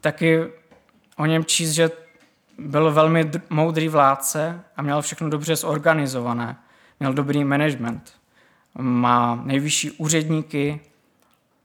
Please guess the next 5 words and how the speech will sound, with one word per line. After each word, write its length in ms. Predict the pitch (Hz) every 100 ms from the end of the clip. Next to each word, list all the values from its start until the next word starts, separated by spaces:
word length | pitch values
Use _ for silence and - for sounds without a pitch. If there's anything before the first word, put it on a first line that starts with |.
| _
oblastní 460 | 139 143 143 - 139
správce, 800 | - 139 127 131 - 143 139 - _ _ _ - _ _ _
všechno 340 | - 143 143
poch-, 320 | 139 135 - - _
podchycené. 760 | 147 - 135 - 123 120 127